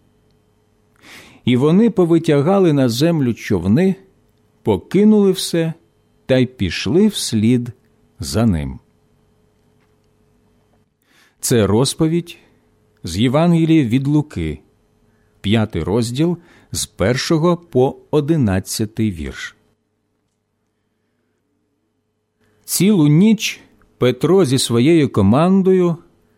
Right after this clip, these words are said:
ловили рибу. Чи ніч виявилася нещасливою, чи риба дуже мудрою, але розчаровані рибалки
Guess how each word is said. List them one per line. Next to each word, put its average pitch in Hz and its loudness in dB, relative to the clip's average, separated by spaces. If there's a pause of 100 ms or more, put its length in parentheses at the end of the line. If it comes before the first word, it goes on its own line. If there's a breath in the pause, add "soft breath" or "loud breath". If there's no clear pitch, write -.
ловили 117 0
рибу. 85 -2 (1300 soft breath)
Чи 208 0
ніч 151 0
виявилася 135 0
нещасливою, 110 -2 (720)
чи 185 0
риба 127 -2 (260)
дуже 147 -2
мудрою, 160 0 (800 soft breath)
але 131 2 (140)
розчаровані 113 0
рибалки 139 -4